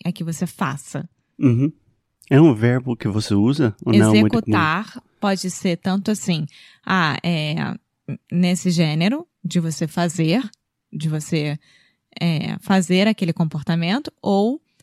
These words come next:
Speaker 1: ele vai ser executado, ele vai morrer.
Speaker 2: É.
Speaker 1: Ele, é, ele
Speaker 2: Sim,
Speaker 1: pe-,
Speaker 2: sim.
Speaker 1: é isso.
Speaker 2: Não, eu entendo, é, o significado,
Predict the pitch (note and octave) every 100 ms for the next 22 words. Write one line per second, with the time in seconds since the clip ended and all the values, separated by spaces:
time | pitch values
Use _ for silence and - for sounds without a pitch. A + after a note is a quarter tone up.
0 | _ _ - D#3+ F3 F3 F3+ F#3+ F#3 G3+
1 | G#3+ - - B3 F#3+ D#3+ D#3 - - D#3
2 | D#3+ F3 F#3 D#3 D#3 - _ _ _ _
3 | _ - A#2+ G#2 G#2+ E3 E3+ E3 - D#3
4 | - E3 G3+ E3 D#3+ E3 D#3+ D#3 F3 E3
5 | D#3+ B2 A#2+ B2 A#2+ A2 G#2+ A2 _ _
6 | - A#2 G#2 G#2 G#2 G#2+ - A2+ F#2+ -
7 | G2 -